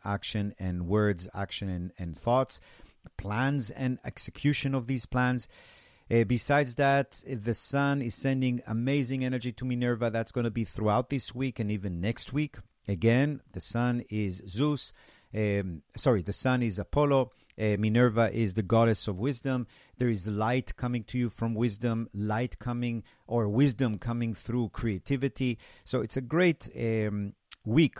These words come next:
for creative outlets. And Jupiter being on top of Chiron and on top of the moon, which is happening this, uh, Thursday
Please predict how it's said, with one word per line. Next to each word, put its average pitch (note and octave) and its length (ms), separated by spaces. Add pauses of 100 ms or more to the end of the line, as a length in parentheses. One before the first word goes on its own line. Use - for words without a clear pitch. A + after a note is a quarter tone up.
(140)
for A2+ 240
creative A#2 640
outlets. C3+ 600
And B2 240
Jupiter G3 520
being D#3 320
on C#3+ 120
top D#3+ 180
of D3+ 160
Chiron D3+ 420
and A#2 140
on A2+ 80
top D3 220
of B2+ 160
the C3 60
moon, D#3 260
which A2 100
is A2+ 120
happening B2+ 440
this, A2 240 (400)
uh, G2+ 240
Thursday A#2 720